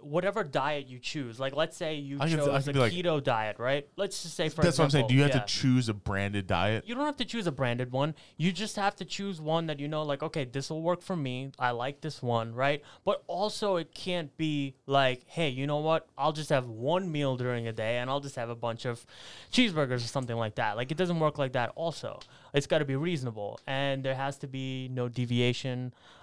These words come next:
Speaker 1: Um, but, uh,
Speaker 2: So, like, you could do the one diet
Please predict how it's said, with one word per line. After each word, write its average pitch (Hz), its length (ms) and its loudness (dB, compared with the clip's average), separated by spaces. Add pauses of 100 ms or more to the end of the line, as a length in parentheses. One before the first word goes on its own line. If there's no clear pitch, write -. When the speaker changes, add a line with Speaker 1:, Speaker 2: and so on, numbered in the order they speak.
(140)
Speaker 1:
Um, 107 920 -2 (380)
but, 107 140 -10 (240)
uh, 117 120 -2
Speaker 2:
So, 117 120 6
like, 117 400 6
you 131 220 6
could 123 160 6
do 113 180 10
the 104 100 8
one 101 240 4
diet 92 400 0